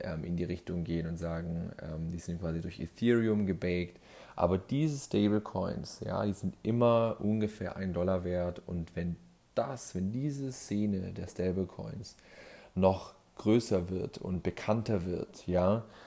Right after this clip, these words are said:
dann haben wir dezentralisiertes Geld. Ja? Geld, was einen Wert hat, ein Dollar, was durch irgendwas gebaked ist, so wie damals unser Geld durch Gold,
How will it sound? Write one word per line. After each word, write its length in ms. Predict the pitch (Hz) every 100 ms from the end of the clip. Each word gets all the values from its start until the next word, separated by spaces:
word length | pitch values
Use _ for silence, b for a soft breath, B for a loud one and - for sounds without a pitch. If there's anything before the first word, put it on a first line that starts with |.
| B -
dann 480 | 98 101 123 127 120 -
haben 340 | - 104 110 101
wir 160 | 101
dezentralisiertes 1400 | 95 - 95 95 - 95 - 92 90 90 - 98 - - -
Geld. 400 | - - - 107 107
Ja? 260 | 95 120 120 -
Geld, 400 | - 101 123 123 107
was 320 | 104 82 - -
einen 220 | 120 90
Wert 300 | 123 139 123
hat, 160 | 113
ein 180 | - 92
Dollar, 380 | 98 110 104 98
was 120 | 90
durch 220 | - 85 -
irgendwas 520 | 139 147 123 113 -
gebaked 440 | 170 92 107 -
ist, 180 | 104 101
so 100 | 90
wie 80 | 87
damals 520 | 95 101 107 101 104
unser 420 | 92 87 87 82 -
Geld 300 | 92 95 92
durch 220 | 80 -
Gold, 440 | 98 113 127 -